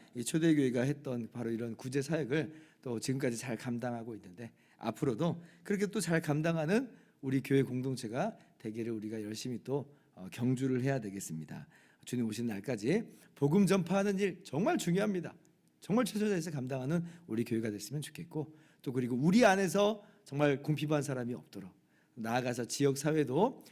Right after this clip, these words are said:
우리가 어려운 사람들을 돌볼 수 있는 구제 사역에도 힘쓰는 멋진 교회가 되기를 주님의 이름으로 축원합니다.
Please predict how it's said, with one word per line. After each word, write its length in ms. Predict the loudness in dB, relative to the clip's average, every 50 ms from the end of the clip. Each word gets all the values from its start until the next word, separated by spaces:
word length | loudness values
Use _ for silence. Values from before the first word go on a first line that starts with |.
| -18 _
우리가 460 | -8 -6 -4 -2 -2 -4 -4 -6 -8 -14 -20 _ _ _
어려운 300 | -2 2 4 4 4 4
사람들을 440 | 2 0 -2 -2 -4 -4 -6 -6 -4
돌볼 300 | -2 -2 -2 -2 -2 -4
수 100 | -4 -4
있는 100 | -4 -4
구제 280 | -2 0 2 4 4
사역에도 580 | 4 4 2 2 2 2 2 2 2 0 0 -2 -6 -12 -20 -20 -10
힘쓰는 560 | -4 -2 -2 0 2 2 2 2 0 0 -2
멋진 420 | -4 -6 -8 -10 -6 -4 -2 -2
교회가 300 | 0 2 2 4 4 4
되기를 400 | 2 2 0 2 2 2 2 0 -4 -12 -20 -16 -8
주님의 380 | -2 2 4 4 6 6 6 4
이름으로 260 | 2 0 -2 -4 -6
축원합니다. 640 | -6 -6 -4 -4 -2 -2 -4 -6 -6 -10 -14 -16